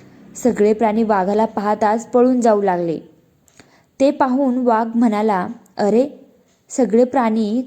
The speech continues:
तुला घाबरतात." कोल्हा हसत म्हणाला, "पाहिलंत ना, मी जंगलाचा राजा आहे." वाघ घाबरला आणि लगेच जंगलातून निघून गेला.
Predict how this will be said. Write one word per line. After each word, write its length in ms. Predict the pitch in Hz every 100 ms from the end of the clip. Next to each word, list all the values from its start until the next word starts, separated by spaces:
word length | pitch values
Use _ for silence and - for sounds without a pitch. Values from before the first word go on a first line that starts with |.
| 247
तुला 140 | 262
घाबरतात." 680 | 233 233 208 196 262 330 285 - - _ _
कोल्हा 280 | 226 214 233
हसत 420 | 226 202 220 214
म्हणाला, 480 | 220 202 196 214 240 - _ _ _ _ -
"पाहिलंत 460 | 254 226 240 254
ना, 200 | 247 254 294 - _ _ -
मी 240 | 190 240 226
जंगलाचा 580 | 254 233 247 240 214 247
राजा 360 | 196 180 190
आहे." 300 | 190 185 170 - _ _ _ - _ -
वाघ 320 | 202 202 208
घाबरला 520 | 233 196 214 226 214
आणि 420 | 175 - 190 214
लगेच 320 | 202 185 226 254
जंगलातून 600 | 226 220 220 226 208 269 - _ _ -
निघून 360 | 226 196 220
गेला. 300 | 202 180 156